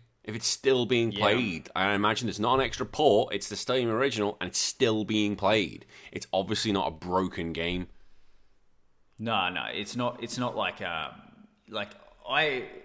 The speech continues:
Speaker 2: see the M K eleven finals, for example, from Evo last year.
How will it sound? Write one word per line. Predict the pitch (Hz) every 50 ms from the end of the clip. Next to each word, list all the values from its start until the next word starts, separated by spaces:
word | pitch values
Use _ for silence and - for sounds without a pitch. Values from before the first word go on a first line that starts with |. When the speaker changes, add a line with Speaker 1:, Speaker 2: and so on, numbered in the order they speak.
| - - -
Speaker 2:
see | - - - 135 127
the | 104 113 - -
M | 110 110 101
K | - 110 95 92 87
eleven | 87 92 92 90 92 87
finals, | - - 90 85 80 80 78 -
for | - 82
example, | 80 - - 90 82 80 78 - 82
from | - - 87 85
Evo | 85 90 87 80 82 80 80
last | 80 80 80 - - 78
year. | -